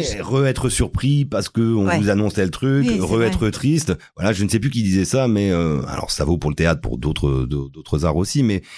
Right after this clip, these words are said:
Speaker 2: euh, par rapport à un romancier, par rapport à un peintre, bah, le théâtre, c'est un art qu'on fait à heure fixe. C'est-à-dire que, bah, tous les soirs, il faut redécouvrir la chose, faut être, oui, il faut être ému, faut être surpris, euh, alors qu'on sait
Speaker 1: On sait.
Speaker 2: fatalement,
Speaker 1: <laughs> Oui.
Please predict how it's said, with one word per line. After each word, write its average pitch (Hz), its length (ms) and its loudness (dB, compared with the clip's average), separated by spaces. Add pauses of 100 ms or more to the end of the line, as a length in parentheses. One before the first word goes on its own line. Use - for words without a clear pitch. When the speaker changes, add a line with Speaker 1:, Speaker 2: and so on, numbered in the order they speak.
(440)
Speaker 2:
euh, - 60 -16
par 78 160 -2
rapport 82 400 0
à 69 340 -2
un - 40 -4
romancier, 73 580 0
par 71 140 -2
rapport 69 300 -2
à 67 60 -2
un 65 60 -4
peintre, 107 320 0
bah, 76 180 0
le 85 160 0
théâtre, 104 440 0
c'est - 140 -6
un 85 140 2
art 110 140 0
qu'on 90 120 0
fait 90 120 -2
à 85 60 2
heure 78 160 0
fixe. - 260 -4 (140)
C'est-à-dire 87 380 0
que, 90 80 -2
bah, 82 120 0
tous - 140 0
les 92 120 2
soirs, 90 340 -2 (160)
il 78 80 -12
faut 98 140 0
redécouvrir 92 480 2
la 87 100 0
chose, 101 300 0
faut 92 200 0
être, 92 200 -2
oui, 95 160 2
il 113 60 0
faut 82 160 -2
être 78 160 -4
ému, 82 240 2
faut 76 140 -2
être 71 80 -4
surpris, 101 480 0
euh, 71 200 0
alors 87 260 -2
qu'on 80 140 -10
sait - 120 -2
Speaker 1:
On - 20 0
sait. - 100 -2
Speaker 2:
fatalement, 175 300 2 (100)
Speaker 1:
<laughs> 220 120 0
Oui. 233 260 0